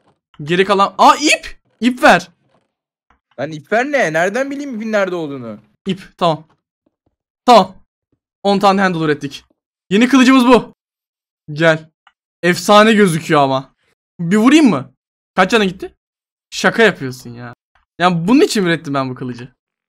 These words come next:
Speaker 1: Ya belki özelliği vardır diye bekledim, biliyor musun?
Speaker 2: Tam bir hayal kırıklığı yani, ben
Speaker 1: Ama tam öyle gözükmüyor mu böyle? Ya kardeşim, baksana, çok özel bir şey vereceğiz, hani bak, böyle parlıyor.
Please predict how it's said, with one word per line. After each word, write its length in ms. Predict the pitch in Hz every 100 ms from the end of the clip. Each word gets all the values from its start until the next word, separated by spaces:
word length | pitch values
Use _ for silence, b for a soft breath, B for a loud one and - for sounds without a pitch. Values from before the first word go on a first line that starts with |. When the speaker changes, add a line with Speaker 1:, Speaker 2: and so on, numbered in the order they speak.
| _
Speaker 1:
Ya 140 | 190 208
belki 240 | 311 262
özelliği 500 | 233 240 254 269 294
vardır 340 | 247 202 185
diye 180 | 175 170
bekledim, 340 | 165 170 165 185
biliyor 180 | 262
musun? 320 | 190 - 127 131
Speaker 2:
Tam 260 | 226 233 180
bir 100 | 185
hayal 340 | 160 156 151
kırıklığı 420 | - 147 127 123
yani, 280 | 123 117 147
ben 300 | 214 208 208 _ _ _ _ _ _ -
Speaker 1:
Ama 280 | 254 320 320
tam 240 | 294 339
öyle 160 | 339 302
gözükmüyor 400 | 311 311 302 240
mu 60 |
böyle? 140 | 226 220
Ya 180 | 220
kardeşim, 480 | 220 254 240 240 226
baksana, 260 | 220 226 208
çok 180 | 254 233
özel 200 | 226 202
bir 60 |
şey 200 | 190 220
vereceğiz, 340 | 202 175 165 165
hani 180 | 170
bak, 200 | 170 165
böyle 200 | 185 202
parlıyor. 800 | 202 180 190 190 196 165 143 147